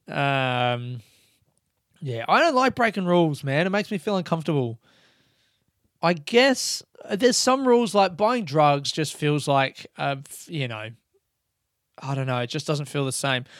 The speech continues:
But breaking a rule where someone's been like, "Don't do this," and then you're like, "Mm, I'm gonna." <laughs> It just feels, it makes me feel uncomfortable. And it feels unnecessary. That's what it is. It feels unnecessary. But then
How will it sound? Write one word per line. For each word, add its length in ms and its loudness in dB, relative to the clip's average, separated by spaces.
But 160 -4
breaking 300 4
a 100 4
rule 240 8
where 160 8
someone's 400 0
been 160 2
like, 240 -2
"Don't 260 2
do 140 -2
this," 480 -4
and 100 -6
then 120 -4
you're 100 -4
like, 260 -2
"Mm, 400 -10
I'm 180 -4
gonna." 500 -4
<laughs> 60 -20
It 100 -4
just 300 0
feels, 760 6
it 260 -2
makes 320 -2
me 160 -2
feel 240 -6
uncomfortable. 640 -10
And 100 0
it 80 -2
feels 220 6
unnecessary. 960 0
That's 280 2
what 140 0
it 80 -2
is. 180 -2
It 100 -8
feels 220 -2
unnecessary. 800 -4
But 240 -6
then 380 -2